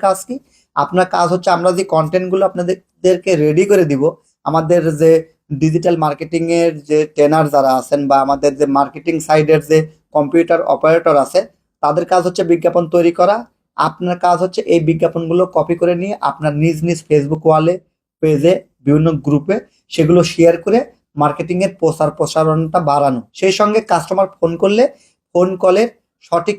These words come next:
রিপ্লাই দিয়ে প্রোডাক্ট সেল করাটাই একজন ডিজিটাল মার্কেটিংয়ের মূলত প্রধান কাজ। এই কাজের জন্য আপনি বেতন কত টাকা পাবেন? এই ডিজিটাল মার্কেটিংয়ের জন্য আপনাকে বেতন আমরা বেসিক একটা ন্যূনতম একটা বেসিক বেতন দিব, যেটা আপনাকে বেসিক বেতন হিসেবে থাকবে। এরপরে সেলসের পর স্পেশাল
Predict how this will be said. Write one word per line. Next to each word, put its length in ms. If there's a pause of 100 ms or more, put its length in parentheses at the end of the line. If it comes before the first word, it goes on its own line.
(140)
রিপ্লাই 300 (100)
দিয়ে 140 (220)
প্রোডাক্ট 360
সেল 180
করাটাই 380
একজন 180 (120)
ডিজিটাল 380
মার্কেটিংয়ের 520 (320)
মূলত 280 (160)
প্রধান 260 (120)
কাজ। 140 (220)
এই 140
কাজের 260
জন্য 200
আপনি 200
বেতন 300
কত 120 (100)
টাকা 240
পাবেন? 200 (140)
এই 100 (160)
ডিজিটাল 420
মার্কেটিংয়ের 560
জন্য 140 (180)
আপনাকে 280 (100)
বেতন 320
আমরা 240
বেসিক 360
একটা 200
ন্যূনতম 460
একটা 180
বেসিক 320
বেতন 280
দিব, 100 (160)
যেটা 200 (180)
আপনাকে 280 (100)
বেসিক 280
বেতন 280
হিসেবে 300
থাকবে। 220 (440)
এরপরে 360 (120)
সেলসের 440
পর 120 (440)
স্পেশাল 400